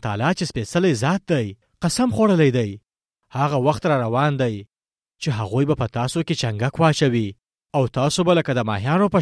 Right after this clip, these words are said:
شان راکاږي. تاسو هر یو به د دیوال نږدې سوریو کې راښکل کیږئ، او د باندې هرمون ته به غورځول کیږئ. دا هغه څه دي چې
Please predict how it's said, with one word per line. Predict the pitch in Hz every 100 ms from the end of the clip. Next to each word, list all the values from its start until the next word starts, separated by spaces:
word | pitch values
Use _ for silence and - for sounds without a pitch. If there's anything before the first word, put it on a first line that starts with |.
| -
شان | 135 98 98 _ _
راکاږي. | - 196 233 208 147 120 98 104 _ _ _ _ _
تاسو | 156 156 - 117
هر | 120 156
یو | 185
به | 175 196 196 - _ _
د | 127
دیوال | 117 104 131 175
نږدې | 160 107 143 180
سوریو | 120 113 202
کې | 233 226
راښکل | 180 202 180
کیږئ، | 180 135 123 101 98 _ _ _ _ _
او | 151 143
د | 120 113
باندې | 135 180 190
هرمون | 127 107 135 196
ته | 214
به | 208
غورځول | 214 185 190 156 165
کیږئ. | 147 120 110 101 - _ _ _ _ _
دا | 127 165
هغه | 165 220 220 180
څه | - 127
دي | 110 - _ _ _
چې | _